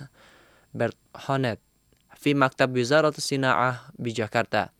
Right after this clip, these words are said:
بحسب ما نقلت عنه الصحيفة أنترا، قال وزير الصناعة إيرلانغا هارتانتو في جاكرتا إن فرنسا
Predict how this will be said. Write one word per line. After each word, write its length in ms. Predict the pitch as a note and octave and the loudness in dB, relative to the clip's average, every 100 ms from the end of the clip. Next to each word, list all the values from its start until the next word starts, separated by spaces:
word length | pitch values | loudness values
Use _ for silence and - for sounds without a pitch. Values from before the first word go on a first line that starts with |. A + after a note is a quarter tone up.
| _ _ _ - - | _ _ _ -20 -4
بحسب 320 | C#3+ F#3 G#3+ | 2 4 4
ما 500 | F3+ E3+ E3 D#3+ C#3+ | 4 4 4 4 0
نقلت 460 | C#3 E3 D#3 C#3 - | -2 -2 2 2 2
عنه 240 | B2 C3 | -4 -4
الصحيفة 600 | B2 - A#2 C3 - A2 | -6 -6 -4 -4 -2 -2
أنترا، 540 | D3+ F3 A#2 A2 C#3 D#3 _ _ _ _ - | 0 0 2 2 -2 -6 _ _ _ _ 0
قال 200 | A#2+ A#2 | 4 4
وزير 300 | A#2 A#2 A#2 | 2 0 -2
الصناعة 500 | A2+ A#2+ C3+ A#2 A2+ | -2 -2 0 0 0
إيرلانغا 400 | A#2 B2 A#2 A2 | -2 -2 -2 -4
هارتانتو 640 | A2+ A#2+ D#3 C#3 - B2 E3 _ _ _ _ _ _ _ _ | -4 -2 0 0 0 0 -2 _ _ _ _ _ _ _ _
في 380 | - D#3 F3+ F3+ | 0 4 6 4
جاكرتا 920 | C3+ C3+ B2+ C3 B2+ - C#3 E3+ F#3+ - _ _ _ _ _ - | 4 4 4 2 2 2 2 2 -2 -8 _ _ _ _ _ 4
إن 520 | E3+ F#3+ F3+ F3 F3 | 6 6 2 2 2
فرنسا 760 | D#3+ E3+ F#3 C#3 A#2 G#2+ G#2+ | 4 4 4 2 0 -2 -4